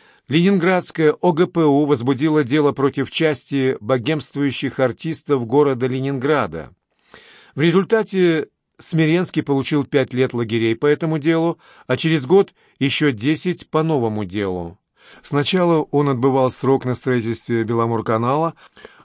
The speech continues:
а потом работал инженером-гидротехником на Куйбышевском гидроузле и публиковал свои стихи в литературном альманахе "Волжская новь". Смиренский умер в Волгодонске в тысяча девятьсот семьдесят седьмом году.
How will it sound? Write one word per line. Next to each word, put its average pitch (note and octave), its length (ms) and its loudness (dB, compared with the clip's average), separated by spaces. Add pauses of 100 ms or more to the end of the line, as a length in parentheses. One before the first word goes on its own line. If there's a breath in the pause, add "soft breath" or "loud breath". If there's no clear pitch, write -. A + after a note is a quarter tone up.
а C3 100 0
потом G3 260 4
работал D#3 680 4
инженером-гидротехником C3 1800 0
на B2 260 0
Куйбышевском C3 760 -2
гидроузле B2 920 -2 (480 loud breath)
и G3 80 0
публиковал D3 560 0
свои B2+ 240 -2
стихи B2+ 460 -4
в D3 60 0
литературном B2+ 720 -2
альманахе A#2 800 -2
"Волжская B2 760 -2
новь". A2+ 340 -4 (720 loud breath)
Смиренский F3 680 2
умер E3 420 2
в B2+ 80 -6
Волгодонске C3 640 0
в - 60 -12
тысяча B2+ 500 -2
девятьсот A#2 460 -2
семьдесят B2+ 520 -4
седьмом A#2 380 -4
году. G2 420 0